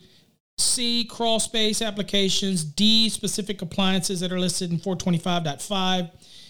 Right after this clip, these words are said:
uh, like dishwashers and all that kind of stuff. And so, and then you get E, equipment requiring servicing locations. And then, of course, F is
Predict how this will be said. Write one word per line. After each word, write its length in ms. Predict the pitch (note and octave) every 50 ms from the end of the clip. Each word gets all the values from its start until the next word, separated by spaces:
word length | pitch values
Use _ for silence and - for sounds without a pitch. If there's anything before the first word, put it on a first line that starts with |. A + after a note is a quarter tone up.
| - _ _ -
uh, 260 | D#3 D#3 D3+ D3+ D#3
like 160 | D#3 D3 C#3+ D#3 - _ _ _ _ _ _ _ _ -
dishwashers 880 | G3 F#3+ F3+ - - F#3 F3 E3+ E3+ D#3+ - F#3 F3 E3+ E3+ E3+ E3 D3
and 100 | D#3 E3
all 100 | D#3+ D#3+
that 140 | F3 E3+ -
kind 180 | - F#3 F3
of 60 | D#3+
stuff. 300 | - - - E3+ E3 D#3+ - - - - - - - - - - _ -
And 140 | F#3 F3+ F3+
so, 320 | - - G#3 G3+ G3 G3
and 140 | F#3+ F#3+ G3+
then 100 | G#3+ G#3
you 60 | G#3
get 180 | G3 G3 F#3 F3+
E, 320 | G3+ G3+ G#3 G#3 G#3 G3+ G3
equipment 400 | F3+ F#3 - A3 E3+ F#3 G3 F3
requiring 400 | F3+ E3+ - G3+ G3 F#3 F#3 F3+
servicing 560 | - - G3+ F#3+ F#3+ F#3 - - G3+ F#3+ F#3+
locations. 600 | F#3 F#3 F#3 - F#3+ F#3 F#3 - G3+ F#3+ F3+ F#3
And 80 | F#3
then, 100 | F#3 F#3+
of 80 | F#3 F3+
course, 300 | - - F#3+ F3+ E3+ - - -
F 260 | E3+ E3+ E3+ E3 -
is 240 | E3+ D#3 - -